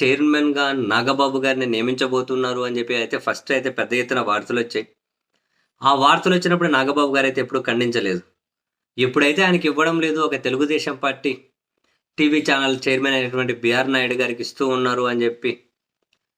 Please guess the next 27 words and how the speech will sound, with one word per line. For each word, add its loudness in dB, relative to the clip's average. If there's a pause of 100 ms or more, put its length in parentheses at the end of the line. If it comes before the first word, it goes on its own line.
(600)
కన్ఫర్మేషన్ 2
అయిందో, 0 (400)
అప్పుడు 2
నాగబాబు 4
గారు, 2
"నాకు -2
పదవులు 2
అక్కర్లేదు, -2
నేను 0
పదవులు 2
ఆశించను, -2
ఒక -2
సైనికునిగా 0
పనిచేస్తా", -2
అది 0
ఇది 0
అని 0
చెప్పి -2
సినిమాటి-, -2 (340)
సినిమా 2
వాళ్ళు 4
కాబట్టి 0
సినిమాటిక్ 0
స్టైల్లో -2
డైలాగులు 0
అయితే -2
చెప్పారు. -2